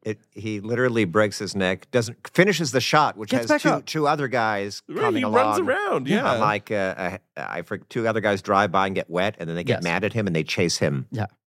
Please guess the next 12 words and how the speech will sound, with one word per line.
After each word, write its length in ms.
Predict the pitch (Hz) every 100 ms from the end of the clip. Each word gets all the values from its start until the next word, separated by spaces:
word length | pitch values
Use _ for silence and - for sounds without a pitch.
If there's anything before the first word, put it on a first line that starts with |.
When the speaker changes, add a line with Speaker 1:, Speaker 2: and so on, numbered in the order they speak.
| _ -
Speaker 1:
in 140 | 98
the, 180 | 90 85 -
into 220 | 98 87
the 100 | 90
distance. 640 | 82 110 - 80 67 - - _ _ _ _ _ -
And 120 | 101
then 100 | 101
he's 160 | 101 95
like, 160 | 107 98
"Okay, 560 | 156 127 98 90 104 113 _ _ _ _ _ _ _ _ _ _ -
moving 360 | 101 135 123
on." 400 | 127 127 98 92